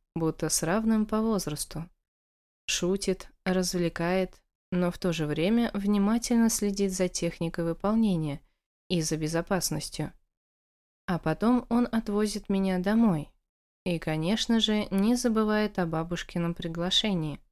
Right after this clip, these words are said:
Мы еще целый час сидим втроем на кухне, пьем чай с сырниками, болтаем. Марк рассказывает бабушке про скалодром, снова про своего кота.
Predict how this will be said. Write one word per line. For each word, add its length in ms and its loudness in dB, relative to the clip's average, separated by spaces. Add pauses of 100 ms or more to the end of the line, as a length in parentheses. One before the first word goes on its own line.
(960)
Мы 180 4
еще 240 4
целый 340 0
час 320 0
сидим 380 -2
втроем 520 -2
на 120 -4
кухне, 520 -4 (540)
пьем 320 0
чай 280 2
с 60 -6
сырниками, 920 0
болтаем. 680 -2 (840)
Марк 380 2
рассказывает 680 0
бабушке 560 -4
про 160 -6
скалодром, 720 0 (640)
снова 480 2
про 200 -6
своего 460 0
кота. 500 -2